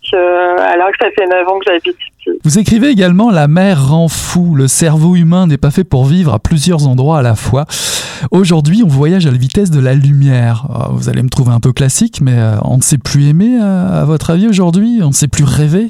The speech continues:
Speaker 2: non plus ?
Speaker 1: J'espère qu'on sait encore rêver, euh, mais je, moi, j'ai, j'ai, j'ai vu que mes rêves, ils ont changé. Et puis, ce qui est fou, c'est que quand je rêve, je sais jamais exactement, euh, euh, dans quelle ville je suis. Et les villes se superposent.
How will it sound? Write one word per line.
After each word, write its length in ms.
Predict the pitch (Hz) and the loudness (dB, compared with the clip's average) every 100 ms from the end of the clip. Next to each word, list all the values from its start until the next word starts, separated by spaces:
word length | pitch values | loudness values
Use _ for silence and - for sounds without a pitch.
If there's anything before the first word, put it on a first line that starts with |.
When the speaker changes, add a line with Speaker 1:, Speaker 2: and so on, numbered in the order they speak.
| 180 | -2
Speaker 2:
non 140 | 151 | -2
plus ? 240 | 143 202 220 _ 240 - 247 | -2 -4 -4 _ -8 -6 -2
Speaker 1:
J'espère 340 | 214 208 330 349 | -2 0 -2 -2
qu'on 100 | 285 262 | -4 -2
sait 120 | 269 | -2
encore 320 | 233 262 233 | -2 -2 -2
rêver, 340 | 240 240 226 | 0 0 0
euh, 600 | 277 302 302 240 214 208 208 | 0 0 0 0 0 0 -2
mais 120 | 214 | -2
je, 80 | - - - | -4 -6 -6
moi, 220 | 214 226 302 | -2 -2 -2
j'ai, 60 | 233 | -2
j'ai, 580 | 220 202 202 190 190 - | -4 -6 -6 -6 -8 -4
j'ai 120 | 202 185 | -4 -4
vu 40 | 247 | -6
que 140 | - | -4
mes 140 | 214 196 | -2 0
rêves, 300 | 220 262 226 | 0 -2 -4
ils 160 | 196 | -4
ont 100 | 196 | -4
changé. 320 | 202 226 208 269 | -2 -2 -2 -2
Et 160 | 277 - | -2 -4
puis, 80 | - | -6
ce 40 | - | -6
qui 60 | - | -6
est 80 | 196 - | -4 -4
fou, 60 | 294 | -6
c'est 80 | |
que 80 | - | -6
quand 200 | - 220 | -4 -2
je 80 | 214 | -2
rêve, 280 | 196 247 254 | 0 -2 -2
je 100 | 202 | -4
sais 100 | - 208 | -4 -2
jamais 260 | 202 220 | 0 -2
exactement, 840 | 214 214 196 - 214 208 220 220 | -2 -4 -4 -4 -6 -2 -2 0
euh, 160 | 196 180 - - - - - - - - 214 | -2 -2 -6 -10 -6 -4 -4 -4 -6 -4 -2
euh, 800 | 202 190 190 185 - - - - - | 0 0 0 -2 -2 -2 -2 -4 -4
dans 160 | 190 | -2
quelle 240 | 190 202 202 | -2 0 0
ville 180 | 240 233 - | -2 -2 -2
je 60 | 427 - | -2 -4
suis. 120 | 320 | -2
Et 120 | 277 | -2
les 140 | 208 392 | 0 -2
villes 180 | - 233 - | -2 -4 -4
se 80 | 208 - | -4 -4
superposent. 840 | - 202 196 - 254 269 247 208 | -2 -2 -2 -2 -2 0 -2 -4